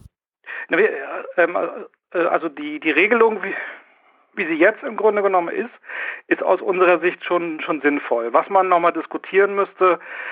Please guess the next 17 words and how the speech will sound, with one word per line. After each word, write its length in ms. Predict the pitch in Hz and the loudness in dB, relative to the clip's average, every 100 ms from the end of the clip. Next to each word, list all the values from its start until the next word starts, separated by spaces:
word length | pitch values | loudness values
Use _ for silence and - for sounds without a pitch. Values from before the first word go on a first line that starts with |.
| - - - - | -10 -10 -12 -2
ist 180 | 180 180 | 0 2
tatsächlich, 720 | 175 170 156 156 170 170 165 - | 2 2 2 2 2 2 2 -6
ob 240 | - 151 - | 0 0 0
es 120 | 147 - | -4 -2
sinnvoll 480 | 151 196 - 151 147 | -4 -2 2 4 4
ist, 260 | 156 147 - - | 0 -4 -4 -2
so 80 | |
eine 240 | 151 151 143 | 0 2 0
sozusagen, 680 | 143 - 139 143 143 139 - - - - 156 135 | 0 2 2 2 -6 -8 -12 -16 -18 -20 -18 -8
sozusagen 400 | 143 - 143 135 | -8 2 2 2
so 80 | 143 | 0
eine 180 | 143 | 0
sehr 540 | 135 143 156 160 160 - | 2 4 6 6 4 2
zentralen 600 | - 156 - 143 147 147 | 0 0 2 4 4 2
Strukturen 520 | - - - 180 160 | -4 -14 -4 2 2
aufzubauen. 800 | 123 123 - - 110 104 - 80 _ _ - - - - - | 2 -4 -8 -14 -12 -12 -12 -20 _ _ -16 -14 -14 -16 0
Ähm, 580 | 143 139 135 127 123 120 | 4 4 2 -4 -10 -14